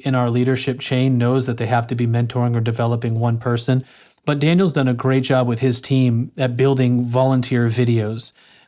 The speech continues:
a volunteer headquarters, volunteer check-in that any church of any size could do, and they could, they could, they, they could do it well. And so I'll let Daniel take this question and maybe talk a little bit about our volunteer training and, and the stuff you've worked on hard to kinda keep that culture.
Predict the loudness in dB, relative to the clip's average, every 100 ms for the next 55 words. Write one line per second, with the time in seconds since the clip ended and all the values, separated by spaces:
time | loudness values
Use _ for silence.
0 | -4 0 2 0 0 -2 0 -2 -2 -2
1 | -2 -2 0 0 0 0 -2 0 -2 -2
2 | -4 -4 -10 _ -6 0 2 2 2 -2
3 | -2 -4 -2 0 0 0 0 0 -2 -4
4 | -6 0 2 2 0 -6 _ -2 0 0
5 | -2 -4 -4 -6 -4 -6 -4 -6 -4 -6
6 | -6 0 0 0 0 0 0 -2 0 0
7 | -2 -12 -2 0 2 0 0 2 0 0
8 | -2 0 -2 0 -2 -2 0 0 0 0
9 | -2 0 0 2 2 2 2 2 2 0
10 | 0 -2 -2 0 0 2 2 2 0 -4
11 | _ -4 -4 -2 -4 -4 -6 -6 -6 -6
12 | -4 -4 -4 -4 -2 -2 0 -4 -4 -8
13 | -6 -8 -8 -12